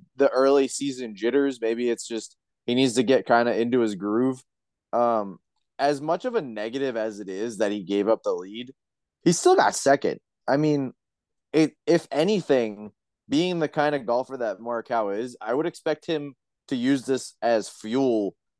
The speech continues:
for the rest of the season. Because this, like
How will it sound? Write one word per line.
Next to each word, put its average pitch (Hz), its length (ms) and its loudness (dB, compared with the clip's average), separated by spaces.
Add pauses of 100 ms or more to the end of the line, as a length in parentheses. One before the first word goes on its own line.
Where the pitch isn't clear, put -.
(560)
for 151 120 2
the 117 120 0
rest 127 340 0
of 104 140 -10
the 101 80 -14
season. 107 640 -8 (600)
Because 151 320 6
this, 190 200 6
like 160 260 2